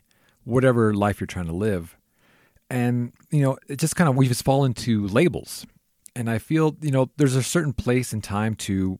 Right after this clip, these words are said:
plant your flag on, "This is what I believe." And, you know, if you wanna do that, more than enough support for you.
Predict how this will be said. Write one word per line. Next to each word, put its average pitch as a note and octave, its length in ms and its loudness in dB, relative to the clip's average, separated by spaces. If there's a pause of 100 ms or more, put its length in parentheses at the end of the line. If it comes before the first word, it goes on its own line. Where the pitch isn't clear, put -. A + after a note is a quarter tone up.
(120)
plant A2+ 320 -2
your B2+ 80 2
flag F#2 480 -2
on, E2+ 300 -4 (480)
"This A2 180 0
is G#2+ 100 -4
what F#2+ 160 0
I G2+ 120 2
believe." E2+ 560 -6
And, G#2 200 -6
you A2 60 -2
know, F#2+ 300 -2 (400)
if - 120 -12
you A#2+ 60 -2
wanna B2+ 220 2
do B2+ 140 2
that, B2+ 200 2 (480)
more G#2+ 380 -2
than G#2 100 -4
enough G2 240 -4
support - 460 -6
for F2 180 -6
you. E2 180 -10